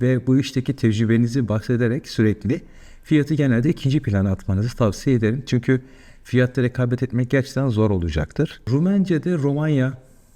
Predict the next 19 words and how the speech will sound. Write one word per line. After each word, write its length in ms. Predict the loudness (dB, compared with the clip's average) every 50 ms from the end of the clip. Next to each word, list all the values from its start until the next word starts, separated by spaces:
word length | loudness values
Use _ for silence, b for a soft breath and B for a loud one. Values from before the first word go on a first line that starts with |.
| -12 -4
tabii 280 | -2 0 0 0 0
ki, 340 | -2 0 0 0 0 0 -2 -4
e, 220 | -2 -2 0 0 0
Moldova'yı 580 | 0 0 0 0 0 0 2 2 2 2 2
da 160 | 0 -2 -4
kullanabilirsiniz 800 | -4 -4 -2 0 0 0 0 -2 -2 -4 -4 -4 -4 -4 -2 0
orada. 440 | 0 0 0 0 0 0 -2 -2 -2 -8 -16 b b b b b b b -2
Rumence'nin 540 | 0 0 2 2 0 0 0 0 0 -2 -2
içerisinde 380 | -2 -2 -2 -2 0 0 2
yakınında 400 | 0 2 2 0 0 2 2 2
olduğu 160 | 2 2 0
için 300 | 0 0 0 -2 -2 -2 -2
Bulgaristan'ı 600 | -2 -2 0 2 0 0 0 0 0 0 0 0
da 60 | 0
ekleyebilirsiniz 640 | -2 -2 0 0 0 0 0 0 -2 -2 0 0 -2
Rumence'de. 720 | 0 0 0 0 0 0 -2 -2 -4 -4 -4 -4 -4 -4 -4 -2
Güzel 380 | 0 0 2 2 0 0 0
bir 100 | -2 -2
dil 140 | -2 -2 -4